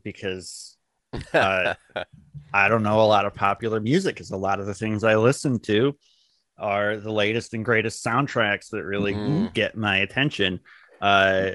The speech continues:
Speaker 1: that said, if John Mayer ever comes on, I know every John Mayer song because I'm a
Speaker 2: <laughs>
Speaker 1: guitar player and he is a
Speaker 2: Yeah.
Speaker 1: world-class guitar player.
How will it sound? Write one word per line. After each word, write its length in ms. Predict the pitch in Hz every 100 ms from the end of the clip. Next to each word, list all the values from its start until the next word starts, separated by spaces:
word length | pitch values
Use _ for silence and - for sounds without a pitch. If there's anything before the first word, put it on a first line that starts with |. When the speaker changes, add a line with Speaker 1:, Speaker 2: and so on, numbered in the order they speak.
| 104
Speaker 1:
that 200 | 107 120
said, 160 | 123
if 120 | 117 127
John 320 | 123 107 107
Mayer 320 | 120 190 170
ever 200 | 117 110
comes 360 | - 107 104 110
on, 200 | 95 95
I 120 | 92
know 220 | 95 92
every 280 | 113 147 120
John 320 | 95 104 98
Mayer 240 | 98 104 101
song 400 | - 85 78 87
because 320 | 95 - 95
I'm 160 | 92 92
a 80 | 85
Speaker 2:
<laughs> 0 |
Speaker 1:
guitar 400 | 98 - 120 120
player 340 | 107 95 90
and 100 | 90
he 120 | 92
is 220 | 98 98 92
a 40 |
Speaker 2:
Yeah. 140 | 101 95
Speaker 1:
world-class 480 | 87 90 92 90
guitar 300 | - 90 107
player. 320 | 117 71 67